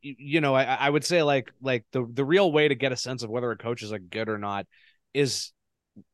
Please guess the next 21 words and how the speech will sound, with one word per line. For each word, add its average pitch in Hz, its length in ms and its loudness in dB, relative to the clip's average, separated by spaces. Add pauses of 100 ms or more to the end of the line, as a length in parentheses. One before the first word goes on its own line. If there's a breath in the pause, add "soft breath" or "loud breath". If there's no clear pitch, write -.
(140)
watch 165 460 4
a 202 80 2
team 180 720 -2 (760)
and 139 420 0 (400)
get 151 220 2
a 165 60 2
sense 160 360 0
of 127 180 -2 (520)
how 151 280 2
much 147 260 2
of 143 100 0
a 127 60 -4
continuity 131 920 -2
and 117 240 -2
how 127 120 -4
much 127 160 -2
of 120 80 -4
an 110 60 -6
identity 104 680 -4
they 156 180 -2
have. 175 360 2